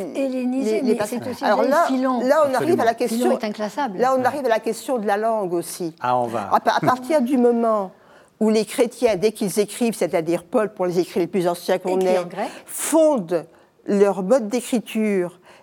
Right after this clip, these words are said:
Speaker 1: et leur théologie sur la Bible traduite en, par, en grec par les Juifs, la
Speaker 2: La
Speaker 1: Bible
Speaker 2: Septante.
Speaker 1: d'Alexandrie, celle des Septante,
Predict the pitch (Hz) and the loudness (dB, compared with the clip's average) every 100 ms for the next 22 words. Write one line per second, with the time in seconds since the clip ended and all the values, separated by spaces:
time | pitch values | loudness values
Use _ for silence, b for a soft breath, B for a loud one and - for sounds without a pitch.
0 | _ 233 233 220 - - 208 208 196 208 | _ 2 4 2 2 2 4 2 0 -2
1 | 220 - 185 175 165 262 - 185 165 170 | -2 -2 -2 -2 0 -4 -2 -4 -4 -4
2 | 180 165 - - - 180 165 208 196 165 | -4 -6 -6 -6 -4 -4 0 -2 -2 -4
3 | 170 165 277 381 - 180 165 196 170 170 | -6 0 0 0 -2 -2 -2 0 0 -2
4 | - 175 165 196 311 392 - 202 175 180 | -4 -4 -4 0 2 2 0 0 0 0
5 | - - - 247 453 | -4 -6 -4 -4 -4